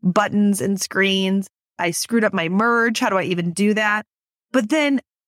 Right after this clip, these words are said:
you finally figure out, "Oh, I've done this. It was so hard in the beginning. Now I've done it three times and I've got this. I've got this."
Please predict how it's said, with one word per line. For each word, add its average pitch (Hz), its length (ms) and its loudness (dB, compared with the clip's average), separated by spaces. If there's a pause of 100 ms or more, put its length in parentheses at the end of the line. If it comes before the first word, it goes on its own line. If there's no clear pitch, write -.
(200)
you 262 240 4
finally 277 840 0 (320)
figure 220 340 2
out, 175 420 -2 (760)
"Oh, 240 300 0 (420)
I've 208 340 0
done 233 260 2
this. 226 380 -2 (180)
It 208 220 -2
was 196 160 2
so 247 220 2
hard 269 160 2
in 247 60 0
the 254 60 4
beginning. 185 360 0
Now 196 180 0
I've 208 100 -2
done 202 140 -4
it - 120 -6
three 240 280 0
times 180 560 0 (460)
and 214 680 2
I've 214 180 -4
got 277 280 0
this. - 440 -8
I've 214 180 -2
got 247 260 -2
this." - 380 -10